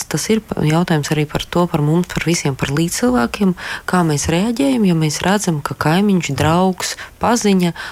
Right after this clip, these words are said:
nu, tā kā pazūd no, no, no redzesloka, ā, nu, tur kopi mammu, vai tur kopi vēl kādu, vai veco mammu. Un vai mēs, vai mēs meklējam to cilvēku, vai mēs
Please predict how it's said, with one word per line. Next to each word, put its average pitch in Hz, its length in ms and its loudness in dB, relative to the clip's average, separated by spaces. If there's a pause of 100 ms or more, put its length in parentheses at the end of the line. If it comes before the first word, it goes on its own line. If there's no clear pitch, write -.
(140)
nu, 359 80 2
tā 349 80 0
kā 202 160 0
pazūd 190 560 -2
no, 135 80 -4 (240)
no, 143 240 -2
no 135 160 2
redzesloka, 262 720 0
ā, 277 180 4
nu, 262 140 2
tur 214 180 -2
kopi 233 460 0
mammu, 160 640 0
vai 135 180 -4
tur 135 220 -8
kopi - 480 -2
vēl 143 240 2
kādu, 143 400 -6
vai 131 140 -6
veco 160 340 -2
mammu. 160 300 0 (720)
Un 175 220 4 (180)
vai 190 160 2
mēs, 185 300 2 (340)
vai 190 160 2
mēs 180 200 0
meklējam 285 440 0
to 262 160 -4
cilvēku, 240 600 0
vai 185 100 4
mēs 170 300 0